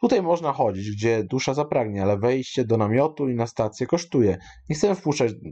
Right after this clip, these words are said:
nas wszystkich. „A ty kim jesteś?” Pełnomocnikiem mężczyzna na chwilę zwleka, ale natychmiast odzyskuje przytomność i najbardziej poważnym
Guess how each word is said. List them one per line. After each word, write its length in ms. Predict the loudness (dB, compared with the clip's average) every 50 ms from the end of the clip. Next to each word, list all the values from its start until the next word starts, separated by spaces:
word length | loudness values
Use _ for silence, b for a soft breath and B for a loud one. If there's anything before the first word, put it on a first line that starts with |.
| -12 -6 -4
nas 160 | -4 -4 -2
wszystkich. 520 | -2 -2 -2 -4 -4 -6 -10 -12 -12 -14 -20 _ _ _ _ _ _ _ _ _ _ _ _ _ _ _ -2
„A 140 | 0 0 0 -2 _ _ _ _ _
ty 140 | -4 -4 -2
kim 220 | 2 2 4 4
jesteś?” 280 | 4 2 2 -2 -4 -4
Pełnomocnikiem 640 | -2 0 2 2 2 0 0 -2 -2 0 2 2
mężczyzna 320 | 2 2 2 0 0 2 2
na 100 | 2 0
chwilę 300 | 0 0 2 2 2 2
zwleka, 500 | 2 2 0 0 2 2 2 0 0 0 B B B B B B
ale 300 | 2 2 4 4 2 0
natychmiast 440 | -2 -2 -2 -2 0 0 0 0 0
odzyskuje 380 | -4 -4 -4 -2 2 2 2 2
przytomność 460 | 0 -2 -2 -2 -2 0 -2 -4 -2
i 40 | 0
najbardziej 640 | 2 2 2 0 0 0 0 0 0 -2 -6 -6
poważnym 540 | -4 -2 0 0 0 0 0 -4 -8 -8 -8